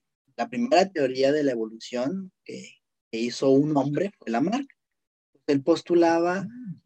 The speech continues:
el concepto del transformismo, que igual creo que el nombre está muy claro, ¿no? En que las especies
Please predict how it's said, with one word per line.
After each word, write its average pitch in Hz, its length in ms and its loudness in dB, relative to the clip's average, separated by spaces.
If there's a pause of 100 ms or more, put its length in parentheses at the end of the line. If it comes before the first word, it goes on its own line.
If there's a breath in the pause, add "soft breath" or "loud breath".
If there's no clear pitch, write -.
(200)
el 131 240 -2
concepto 143 600 4
del 117 420 -2
transformismo, 120 1080 -2 (580)
que 120 100 -4
igual 131 280 4
creo 135 160 0
que 135 80 -2
el 123 120 -2
nombre 131 260 0
está 131 160 -6
muy 123 200 -2
claro, 113 320 -2
¿no? 196 240 -10 (460)
En 139 160 -12
que 123 60 -4
las 113 200 -4
especies 196 840 0